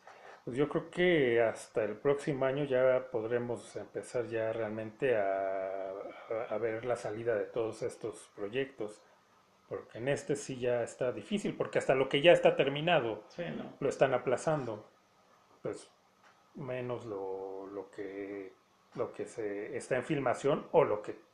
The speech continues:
Speaker 1: apenas está en proyecto. Entonces, pues, esperar a ver qué, qué viene. Y bueno, dar las, eh, pues, las redes sociales para si algo,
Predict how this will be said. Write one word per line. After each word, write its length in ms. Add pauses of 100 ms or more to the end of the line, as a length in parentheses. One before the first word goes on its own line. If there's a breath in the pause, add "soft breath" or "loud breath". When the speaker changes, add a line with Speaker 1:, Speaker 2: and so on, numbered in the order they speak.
Speaker 1:
apenas 420
está 200
en 80
proyecto. 560 (1080 soft breath)
Entonces, 400
pues, 140
esperar 600
a 80
ver 280
qué, 340 (1200 loud breath)
qué 140
viene. 520 (600 loud breath)
Y 120
bueno, 260
dar 200
las, 580
eh, 500 (540 loud breath)
pues, 140
las 160
redes 240
sociales 520
para 460
si 200
algo, 540